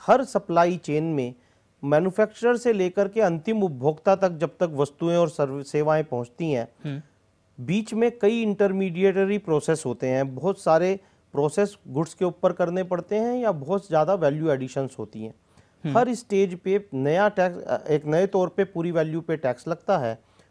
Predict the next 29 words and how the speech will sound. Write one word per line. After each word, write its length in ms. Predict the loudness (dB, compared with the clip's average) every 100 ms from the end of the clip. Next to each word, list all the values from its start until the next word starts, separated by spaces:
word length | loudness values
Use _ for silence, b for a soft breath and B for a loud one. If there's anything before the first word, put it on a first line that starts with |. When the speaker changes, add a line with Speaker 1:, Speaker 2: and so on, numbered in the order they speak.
| _
Speaker 1:
और 200 | -4 -4 -4
पीछे 300 | -6 -2 -2
की 160 | 0
जो 140 | 0 4
वैल्यू 280 | 4 2 0
Speaker 2:
जी। 60 |
Speaker 1:
दे 100 | 0
के 180 | 2 4
आए 200 | 6 4
हैं 100 | 2
उसका 360 | 0 -2 -4 -2
हमें, 340 | 0 0 -2 b b b -10
Speaker 2:
हम्म। 100 | -10
Speaker 1:
अ, 60 | -12 _ -2
क्रेडिट 640 | 0 0 2 4 4 2
मिल 180 | -2 -2
जाता 300 | 0 -2 -4
है। 120 | -8 -12 -12
Speaker 2:
हम्म। 160 | -8 -2
Speaker 1:
तो 80 | -2
इसको 220 | 0 0
हम 120 | 0
इनपुट 300 | -2 -4 -4 0
टैक्स 180 | 0
क्रेडिट 340 | 0 2 2 2
व्यवस्था 420 | 2 2 2 0
कहते 340 | 2 0 0
हैं। 180 | -2 0
Speaker 2:
हम्म। 120 | -2